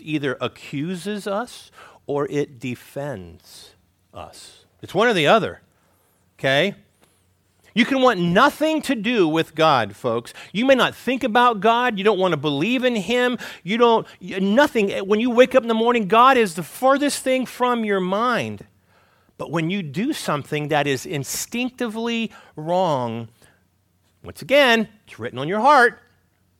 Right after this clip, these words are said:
your conscience begins to bother you, doesn't it?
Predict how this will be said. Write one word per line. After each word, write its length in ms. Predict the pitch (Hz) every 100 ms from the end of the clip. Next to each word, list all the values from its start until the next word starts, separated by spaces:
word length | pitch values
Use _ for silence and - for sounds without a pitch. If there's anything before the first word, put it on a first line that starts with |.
| _ _ _ _
your 100 | 117
conscience 500 | - 180 175 - 123
begins 360 | - 104 113 107
to 100 | 107
bother 320 | 98 120 113
you, 160 | 92 90
doesn't 380 | 101 101 85
it? 100 | 80